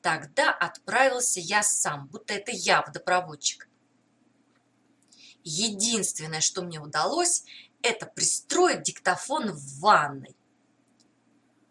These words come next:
«Что же вам мешает?» терпеливо спросил Крэб. «Да все это женщина, сэр, миссис Кромески». Гендерсон слегка покраснел.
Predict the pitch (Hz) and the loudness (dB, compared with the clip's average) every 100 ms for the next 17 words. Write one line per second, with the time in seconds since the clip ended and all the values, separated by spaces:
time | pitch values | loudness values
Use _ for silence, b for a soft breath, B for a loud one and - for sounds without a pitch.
0 | _ _ _ _ _ _ _ - - - | _ _ _ _ _ _ _ -10 -8 -6
1 | 170 165 160 156 160 160 160 156 - 170 | -6 -6 -6 -2 -2 -2 -2 2 2 4
2 | 160 160 190 - - _ - 262 269 285 | 6 6 4 -2 -10 _ -4 -4 -2 -4
3 | 269 262 247 - 226 220 - 233 - 214 | 2 2 2 -2 0 0 -2 -4 -6 -6
4 | 214 - _ _ B B B B - 185 | -6 -8 _ _ B B B B -6 -2
5 | - - 233 226 226 220 208 226 190 - | 0 0 -2 0 4 4 4 2 4 4
6 | - 175 180 - 175 147 - b b _ | 4 0 0 2 0 -2 -6 b b _
7 | 190 254 254 247 - - 240 247 214 170 | -4 0 2 4 2 2 0 0 -2 -2
8 | - - - _ b b _ 139 165 254 | -2 -4 -12 _ b b _ -14 -2 0
9 | 247 190 - 175 - 175 - 190 175 - | 0 0 0 0 -4 -4 -4 -4 -4 -10
10 | - 180 175 165 147 | -2 -2 -2 -6 -16